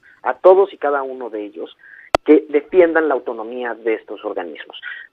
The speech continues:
Si ellos la defienden, el gobierno no puede desaparecer, en particular el inai. Pero si estos partidos de opos-, este bloque de oposición, o si estos senadores que representan a, a todos los estados de la República,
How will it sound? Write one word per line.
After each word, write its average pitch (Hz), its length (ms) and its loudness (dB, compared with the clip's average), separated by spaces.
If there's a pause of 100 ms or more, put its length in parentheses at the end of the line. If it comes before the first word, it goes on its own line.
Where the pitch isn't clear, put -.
(180)
Si 165 140 10
ellos 220 300 8
la 165 80 0
defienden, 165 460 -6
el 143 100 -6
gobierno 135 340 -8
no 143 320 -4
puede 147 260 2
desaparecer, 123 520 -6
en 160 100 -6
particular 117 600 -4
el 113 120 -6
inai. 101 260 -16 (500)
Pero 143 220 6
si 190 120 4
estos 214 260 2
partidos 180 420 -2
de 160 60 -4
opos-, 147 200 -10
este 143 220 -4
bloque 170 320 2
de 151 80 2
oposición, 135 520 -10
o 107 80 -14
si 120 100 -12
estos - 200 -8
senadores 131 680 6 (480)
que - 80 -4
representan 127 640 -8
a, 110 140 -10
a 101 440 -6
todos 147 240 6
los 131 120 -2
estados 139 300 -4
de 123 60 -8
la 123 120 -6
República, 120 560 -8